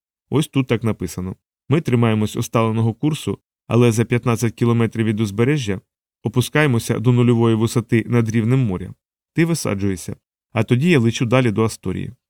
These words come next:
«І що там, за п'ятнадцять кілометрів від узбережжя?» Джоел перевірив.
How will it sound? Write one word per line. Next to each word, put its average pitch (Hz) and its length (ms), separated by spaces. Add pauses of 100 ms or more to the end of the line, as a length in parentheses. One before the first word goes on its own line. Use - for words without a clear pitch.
(300)
«І 160 100
що 208 180
там, 170 280 (280)
за 131 160
п'ятнадцять 143 440
кілометрів 131 480
від 117 160
узбережжя?» 113 600 (520)
Джоел 160 280
перевірив. 95 560